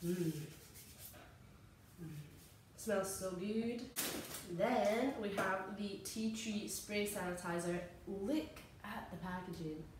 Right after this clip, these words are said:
So cool. Can I just spray this? No, safety. How do we open? Twist it? Oh. Oh.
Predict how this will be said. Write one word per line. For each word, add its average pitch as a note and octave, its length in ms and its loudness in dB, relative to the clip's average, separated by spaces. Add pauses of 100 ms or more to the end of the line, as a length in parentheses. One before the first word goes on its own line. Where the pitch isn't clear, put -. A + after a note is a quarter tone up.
(440)
So - 240 0
cool. - 260 -4 (760)
Can A3+ 140 0
I - 80 4
just - 220 0
spray G#3 160 -4 (120)
this? G#3+ 200 -6 (2000)
No, F3+ 100 -2 (280)
safety. F3+ 560 -6 (800)
How G#3 60 -2
do G3+ 200 -4
we G#3 120 -4
open? F#3+ 340 -6 (1400)
Twist - 260 -6
it? E4 80 0 (280)
Oh. - 40 -6 (4000)
Oh. C#4 140 -2